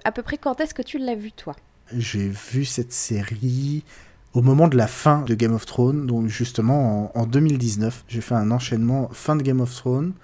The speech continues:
Speaker 2: Tchernobyl et Years and Years, dont j'avais déjà parlé avec Léo.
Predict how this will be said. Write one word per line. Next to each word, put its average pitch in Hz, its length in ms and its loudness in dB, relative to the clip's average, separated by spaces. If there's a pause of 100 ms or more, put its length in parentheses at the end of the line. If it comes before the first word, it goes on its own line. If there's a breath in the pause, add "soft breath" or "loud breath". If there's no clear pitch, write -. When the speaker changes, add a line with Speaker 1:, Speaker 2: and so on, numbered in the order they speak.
Speaker 2:
Tchernobyl 143 760 0 (360)
et 123 360 2 (140)
Years 143 300 6
and 131 100 4
Years, 123 320 2 (100)
dont 113 300 -4
j'avais 107 200 0
déjà 113 160 -2
parlé 113 280 0
avec 107 240 0
Léo. 107 240 2